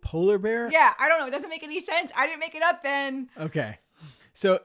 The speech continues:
Speaker 1: anyway, he recouples after Casa Amor, right? Johnny recouples after Casa Amor, knowing it means Camilla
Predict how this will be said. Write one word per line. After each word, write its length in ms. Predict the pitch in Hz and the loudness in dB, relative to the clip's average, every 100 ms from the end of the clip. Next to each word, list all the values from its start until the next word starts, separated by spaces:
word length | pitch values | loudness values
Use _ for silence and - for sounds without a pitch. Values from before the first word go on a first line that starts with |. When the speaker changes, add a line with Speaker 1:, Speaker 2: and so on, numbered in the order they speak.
| _ _ _ _ _ | _ _ _ _ _
Speaker 1:
anyway, 540 | 185 196 180 135 117 127 | -2 0 2 0 -4 -8
he 240 | 117 170 | -10 -6
recouples 720 | 160 196 226 208 196 190 185 - | -2 -2 0 0 0 -2 -6 -6
after 280 | 156 - 156 | -8 -8 -10
Casa 380 | - 143 - 131 120 | -8 -10 -8 -10 -8
Amor, 420 | 127 175 147 120 | -6 -4 -2 -2
right? 200 | 117 123 | -6 -8
Johnny 340 | 127 147 160 151 | -6 -4 -2 -2
recouples 520 | 156 156 160 156 170 | -4 -2 -4 -4 -4
after 240 | 165 180 | -4 -6
Casa 360 | 165 160 151 175 | -6 -6 -6 -8
Amor, 380 | 170 143 139 135 | -6 -6 -6 -6
knowing 440 | 131 143 151 151 | -6 -4 -2 -4
it 120 | 147 | -6
means 460 | 143 139 139 139 - | -8 -6 -6 -8 -10
Camilla 560 | - 135 143 139 135 | -10 -8 -6 -8 -10